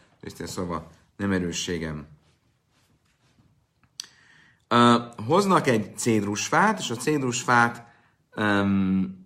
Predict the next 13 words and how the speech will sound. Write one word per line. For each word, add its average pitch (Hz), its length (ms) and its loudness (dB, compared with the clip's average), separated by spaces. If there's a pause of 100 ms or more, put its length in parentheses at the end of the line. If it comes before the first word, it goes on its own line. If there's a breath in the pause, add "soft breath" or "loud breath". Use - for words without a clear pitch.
(120)
öm, 87 720 -6
összekötik 107 560 -8
valamivel, 123 640 -2
és 82 200 -8
ráraknak 92 560 -4
ilyen 82 180 -10
vattát, 123 560 0
és, 80 220 -12 (580 soft breath)
ö, 90 280 -6
stb., 92 300 -8
stb., 160 320 -2
és 104 200 -4
meggyújtják. 82 720 -8